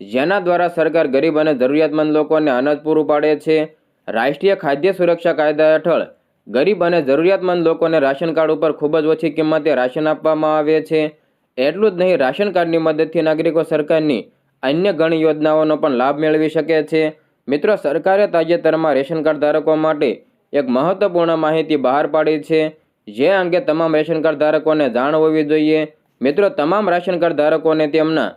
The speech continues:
ઈ કેવાયસી એટલે કે ઇલેક્ટ્રોનિક કેવાયસી સમયસર પૂર્ણ કરવાનું રહેશે. જો કોઈ રેશન કાર્ડ ધારક સમયસર તેનું ઈ કેવાયસી પૂર્ણ નહીં કરે, તો તેનું નામ રાશન કાર્ડમાંથી કાઢી નાખવામાં આવી શકે છે અને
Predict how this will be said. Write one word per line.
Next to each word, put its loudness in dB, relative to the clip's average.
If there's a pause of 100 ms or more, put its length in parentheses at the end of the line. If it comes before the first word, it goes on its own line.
(300)
ઈ 0
કેવાયસી 2
એટલે 0
કે 2 (460)
ઇલેક્ટ્રોનિક 0
કેવાયસી 0
સમયસર 0
પૂર્ણ 0
કરવાનું 0
રહેશે. 0 (500)
જો 2 (120)
કોઈ 2
રેશન -2
કાર્ડ 0
ધારક 2
સમયસર 0
તેનું 0
ઈ 2
કેવાયસી 0
પૂર્ણ 0
નહીં 0
કરે, 2 (440)
તો 2
તેનું 0
નામ 0 (380)
રાશન -2
કાર્ડમાંથી 0
કાઢી 0
નાખવામાં 0
આવી 0
શકે 0 (100)
છે 2 (400)
અને 0